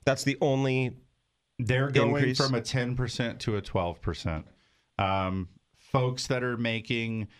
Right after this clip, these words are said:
Speaker 2: eighteen to seventy-five thousand have been paying fifteen percent.
Speaker 1: So they're going down.
Speaker 2: They're going down
Speaker 1: And
Speaker 2: to
Speaker 1: in those
Speaker 2: twelve.
Speaker 1: other middle and upper categories, everybody's going down?
Speaker 2: Um,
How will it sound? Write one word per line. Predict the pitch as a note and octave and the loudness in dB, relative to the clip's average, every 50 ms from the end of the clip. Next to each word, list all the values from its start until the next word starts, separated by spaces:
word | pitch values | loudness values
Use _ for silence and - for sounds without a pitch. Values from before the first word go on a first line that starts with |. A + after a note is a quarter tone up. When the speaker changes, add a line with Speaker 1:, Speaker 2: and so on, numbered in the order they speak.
| - _ _ - | -20 _ _ -2
Speaker 2:
eighteen | C3 B2+ B2 B2 - - - C3+ B2+ B2+ B2 | 0 0 0 -2 -4 -2 -2 0 0 0 -2
to | A#2+ | -2
seventy-five | A2+ - - - A#2 A2 A#2+ B2+ B2+ B2 A#2+ - B2 A#2+ A#2 A#2 - | -4 -4 -2 0 0 0 0 -2 -4 -2 0 0 0 0 0 -2 0
thousand | - A#2 A2+ A#2 A#2 A2 A#2+ A2+ G#2 | 0 0 0 0 0 -2 -2 -4 -2
have | F#2+ G#2+ G2+ G2 | 0 -2 -2 0
been | G#2+ G#2 G2+ F2 | -2 -4 -4 -2
paying | - G2+ F#2+ G2 A2 A#2 | -2 -2 -2 -2 -2 -4
fifteen | A2+ - B2 A#2 - - - B2 B2 B2+ | -4 -4 -4 -4 -4 -4 -4 -4 -4 -4
percent. | B2+ C3 C3 B2 - C#3 - | -4 -4 -4 -2 0 0 2
Speaker 1:
So | - | 2
they're | A2+ A2+ | 2 2
going | G#2+ A#2+ A#2+ A#2+ A#2 G#2+ | 0 0 0 0 0 0
down. | A2 A2 G#2+ G#2+ G#2+ G#2+ G#2+ | 0 0 0 0 2 2 2
Speaker 2:
They're | A#2 A#2 A#2+ | 2 2 2
going | A#2+ B2 A#2+ A#2 | 0 -2 -2 0
down | A2 A2+ B2 | 0 0 2
Speaker 1:
And | C3 | 2
Speaker 2:
to | C3 C3 | 2 2
Speaker 1:
in | C3 | 4
those | B2 A#2+ G#2+ F#2+ | 4 4 4 4
Speaker 2:
twelve. | F#2 A#2 A#2+ | 4 4 4
Speaker 1:
other | A2+ B2 B2 A#2+ A#2+ A#2 - - - - - _ _ _ _ _ - | 4 2 2 2 0 0 -2 -4 -10 -18 -20 _ _ _ _ _ -2
middle | C#3+ C3 B2 B2+ B2+ B2+ B2+ B2+ B2 B2 B2 | 0 2 2 2 2 2 2 2 2 2 2
and | A#2 A2+ A2+ - | 2 0 0 0
upper | C3+ A#2 - - A#2+ A#2+ A#2+ A2+ | 0 0 2 2 2 2 2 2
categories, | - C3 A#2+ A#2 A#2 A2+ A#2+ A#2+ A#2+ A#2+ B2 A#2 | 2 2 2 2 2 2 0 2 2 2 2 2
everybody's | A#2+ A2 G#2 A2 A2 A2+ G#2+ A2 G#2 | 0 0 0 2 2 2 0 0 0
going | A#2 G#2+ G#2+ G#2+ | 0 0 0 2
down? | G#2 G#2 G#2+ A2+ B2 B2 A#2 - _ _ _ _ _ _ _ _ _ - | 0 0 0 -2 -4 -8 -12 -16 _ _ _ _ _ _ _ _ _ 0
Speaker 2:
Um, | A#2 A#2 A#2 A2+ A2+ A#2 A#2 A2+ A#2 A2+ A2+ A2 A2 | 2 4 4 6 4 4 2 2 0 0 -2 -4 -6